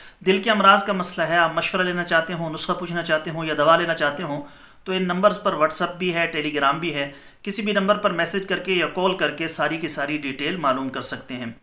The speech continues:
तो चलें दोस्तों, नुस्खा क्या है, कैसे उसको बनाना है, कैसे इस्तेमाल करना है, तफसील के साथ मैं आपको बता देता हूँ। जी तो दोस्तों, अगर आपका सर गर्म है तो उसकी वजह यह है कि दिमाग और आसाब के अंदर मरज़ है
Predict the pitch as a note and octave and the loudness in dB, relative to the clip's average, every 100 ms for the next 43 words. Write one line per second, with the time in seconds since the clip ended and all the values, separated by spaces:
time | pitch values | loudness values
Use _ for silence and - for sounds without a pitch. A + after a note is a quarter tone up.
0 | _ _ F#3+ A3 A3 G#3+ G3 A3+ G3 - | _ _ -4 -2 0 0 0 0 0 2
1 | A3 G#3+ G3 G3 G3 F#3+ G#3 F#3+ G3+ E3 | 2 4 2 2 0 0 0 -4 0 2
2 | E3 F3 F3 F3+ F3 F3+ F3+ - D3+ D3+ | 4 2 0 -2 -2 -2 -2 0 2 2
3 | D#3 D#3 D#3 D#3 E3+ D3 - F3+ D#3+ D#3 | 2 -2 -2 -2 -4 -4 -2 -2 -2 -2
4 | - C3 - - D3 C3 - E3 C3+ B2 | 0 0 -2 -2 -2 -2 -4 -4 -2 -2
5 | A2+ A2 A2+ A2+ A#2 - _ _ _ _ | -4 -8 -8 -10 -12 -20 _ _ _ _
6 | - D3 F3+ G3+ E3+ D#3 - F#3 F3+ F3 | -16 -6 -4 -4 -4 -4 -4 -4 2 4
7 | F3 - E3+ - G3+ E3 F3 F#3 C#3+ C#3 | 4 2 2 2 2 2 2 2 0 -2
8 | D3 - - - - F3 - F3+ E3+ F#3+ | -4 -10 -20 -20 -6 -4 -2 0 2 2
9 | F3+ F3 D3 C#3+ D3+ E3 E3 D#3+ - - | 0 0 0 -2 -4 -4 -2 -2 -6 -10
10 | C3 C#3 C#3 E3 F3 - D3+ C#3+ C#3 D3+ | -4 0 4 4 4 0 2 4 4 2
11 | D#3+ D#3 C3+ C#3+ D3+ C3 B2+ A2 A2+ | 2 0 -4 0 0 0 0 -2 -8